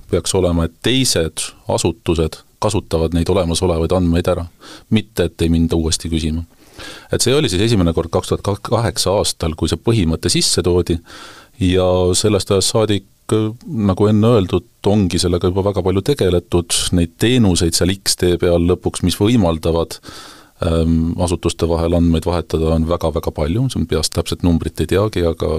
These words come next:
kindlasti sadu, ehk isegi tuhandeid. Ähm, see rahvastikuregistri aadressi ja isikuandmete kättesaamine on ikkagi pea et kõikides,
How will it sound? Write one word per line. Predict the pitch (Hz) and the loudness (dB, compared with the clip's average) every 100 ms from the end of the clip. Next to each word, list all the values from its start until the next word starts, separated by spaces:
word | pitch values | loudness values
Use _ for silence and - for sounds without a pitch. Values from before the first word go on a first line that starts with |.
| 78 | -2
kindlasti | 104 101 82 87 110 | 0 2 2 -2 -2
sadu, | 95 98 113 87 | -2 -2 0 0
ehk | - 80 | 0 -2
isegi | 78 78 | -2 -2
tuhandeid. | 101 98 87 87 85 - - - - - _ | 0 2 2 0 -2 -6 -20 -18 -20 -20 _
Ähm, | 92 85 82 82 82 | -2 2 4 4 2
see | - 82 80 80 87 - 98 | 2 0 2 0 -4 -8 -4
rahvastikuregistri | 98 - 87 - - 87 82 - 110 - - - 85 82 80 82 85 _ - - - - | -4 -2 -4 -4 -4 -2 -2 -2 -2 0 -2 -4 -2 0 0 0 -4 _ -20 -20 -18 -4
aadressi | 92 104 92 87 82 - 90 | -2 0 0 -2 -2 -2 0
ja | 82 | 2
isikuandmete | 98 85 - 90 95 87 80 85 | 0 -2 -2 0 2 2 0 -2
kättesaamine | 87 - - 90 85 82 82 82 | -4 -4 -2 0 2 2 2 2
on | |
ikkagi | 80 - 80 80 78 78 - - | 0 -2 -4 -2 -4 -6 -8 -4
pea | 92 80 | -2 -2
et | - | -2
kõikides, | 113 110 - - 90 85 | -2 -2 -4 -4 0 0